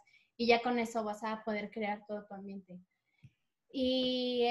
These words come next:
este, te iba a decir, o sea, la pregunta del millón, yo sé que ya lo tocamos, pero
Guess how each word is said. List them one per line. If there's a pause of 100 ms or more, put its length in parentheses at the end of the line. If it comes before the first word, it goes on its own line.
este,
te
iba
a
decir,
o
sea,
la
pregunta
del
millón,
yo
sé
que
ya
lo
tocamos, (580)
pero